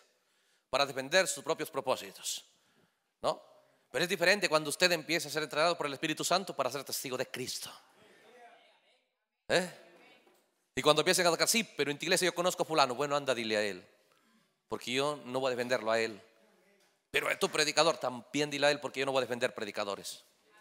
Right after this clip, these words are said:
Tu iglesia, pues entonces también debe estar arreglada, pero no defiende iglesia. Cuando usted aprende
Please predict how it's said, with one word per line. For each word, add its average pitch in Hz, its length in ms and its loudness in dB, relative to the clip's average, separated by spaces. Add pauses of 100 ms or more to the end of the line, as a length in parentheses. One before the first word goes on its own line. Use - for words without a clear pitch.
(1000)
Tu 180 100 2
iglesia, 185 380 0
pues 110 280 -6
entonces 127 720 -8 (180)
también 120 400 0
debe 113 140 -2
estar 113 180 -4
arreglada, 104 240 -2
pero 104 100 -10
no 117 80 0
defiende 110 340 -6
iglesia. 104 440 -6 (560)
Cuando 135 160 -4
usted 156 160 2
aprende 156 640 2